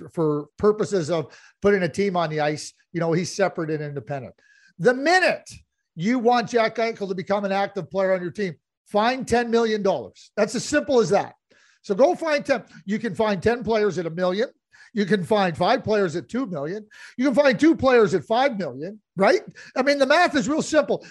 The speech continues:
You can mention names until now, until the end of time, okay? Just look at the dollars. The, uh, the Vegas Golden Knights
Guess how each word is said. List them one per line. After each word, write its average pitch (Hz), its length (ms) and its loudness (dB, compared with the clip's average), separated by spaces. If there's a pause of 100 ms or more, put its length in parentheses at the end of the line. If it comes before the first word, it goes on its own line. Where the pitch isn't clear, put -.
You 247 160 -2
can 254 160 -4
mention 247 400 -6
names 233 480 -6
until 185 320 -2
now, 233 380 0
until 202 240 -4
the 185 160 -2
end 214 180 -4
of 214 80 -10
time, 180 220 -6 (440)
okay? 202 340 0 (360)
Just - 320 0
look 240 300 0
at 226 120 0
the 233 60 0
dollars. 190 640 -2 (340)
The, 185 280 -2
uh, 214 180 -2
the 190 180 2
Vegas 254 440 2
Golden 285 320 -6
Knights 220 480 0